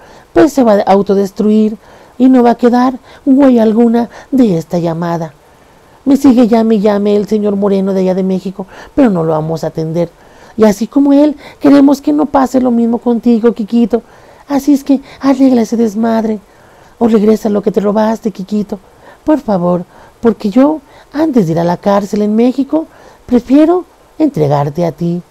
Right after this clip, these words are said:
Y sabes que tengo las pruebas para hundirte a ti,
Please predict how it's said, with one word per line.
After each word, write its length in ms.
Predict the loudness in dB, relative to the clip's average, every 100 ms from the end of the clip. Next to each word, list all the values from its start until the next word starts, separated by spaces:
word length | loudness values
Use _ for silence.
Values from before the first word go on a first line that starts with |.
| _ -20 -16 -2
Y 80 | -2
sabes 560 | 2 0 2 2 0 -8 -16 -2
que 120 | -2
tengo 300 | 0 -2 0
las 220 | -2 -2
pruebas 460 | -4 -2 -2 -4 -8 -20 -6
para 220 | 0 2
hundirte 460 | 0 0 -2 -2 0
a 100 | 0
ti, 360 | 0 2 0